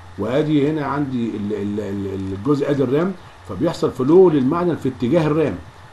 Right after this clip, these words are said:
نفس الكلام، انت حاطط هنا ال-، ال-، ال-، ال-، ال-، فوق هنا محطوط هنا البلانك، وانت بتضغط هنا فبيحصل فلو في الاثنين في نفس الاتجاه. The metal is forced to the flow in the same direction as the punch. The same direction. Same direction of the punch.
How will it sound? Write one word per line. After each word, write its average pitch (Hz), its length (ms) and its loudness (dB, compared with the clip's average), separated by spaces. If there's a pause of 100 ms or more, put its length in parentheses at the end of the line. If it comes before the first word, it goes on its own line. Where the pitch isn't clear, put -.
(100)
نفس 135 200 -4
الكلام، 139 360 0
انت 135 160 -6
حاطط 143 300 0
هنا 143 140 0
ال-، 113 80 -2 (140)
ال-، 107 140 -2
ال-، 104 180 -6
ال-، 95 540 -8 (380)
ال-، 104 80 -12 (100)
فوق 143 180 0
هنا 131 200 0 (340)
محطوط 135 360 -4
هنا 131 140 0
البلانك، 117 360 -4 (400)
وانت 110 180 -4
بتضغط 151 400 -2
هنا 170 160 -2
فبيحصل 131 420 -4
فلو 131 220 -2
في 135 80 -4
الاثنين 135 440 -2 (300)
في 120 60 -8
نفس 175 220 -2
الاتجاه. 110 380 -6 (360)
The 131 60 -4
metal 151 280 0
is 113 60 -12 (120)
forced 175 200 -2 (180)
to 151 40 -2 (140)
the 110 140 -2
flow 147 280 -2
in 117 280 -6
the 110 100 -4 (440)
same 135 320 0
direction 151 380 -4 (400)
as 135 460 -2
the 117 160 -2
punch. 98 200 -4 (200)
The 95 60 -8 (100)
same 165 240 4
direction. - 320 -12 (260)
Same 151 160 0 (100)
direction 151 360 -6
of 117 120 -6
the 107 120 -6
punch. - 200 -16